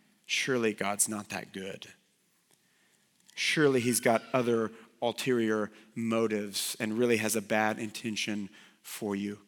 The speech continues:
Come, turn your eyes away from him. Follow me." That's what the Pharisees are doing.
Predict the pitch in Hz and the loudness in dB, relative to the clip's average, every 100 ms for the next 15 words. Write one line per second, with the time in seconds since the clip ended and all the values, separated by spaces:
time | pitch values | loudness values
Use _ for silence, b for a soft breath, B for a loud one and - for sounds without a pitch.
0 | - 131 117 104 104 101 - 120 113 - | -12 -4 -2 -2 -4 -8 -6 -4 -2 0
1 | 107 104 107 107 - 107 107 B B B | 0 0 -4 -6 -6 -10 -10 B B B
2 | - - 107 104 98 95 85 98 _ 110 | -8 -2 -2 -2 -8 -10 -12 -16 _ -4
3 | 107 113 107 113 104 - 98 95 95 85 | -2 -4 -4 -2 -2 -4 -8 -8 -12 -14
4 | 92 | -18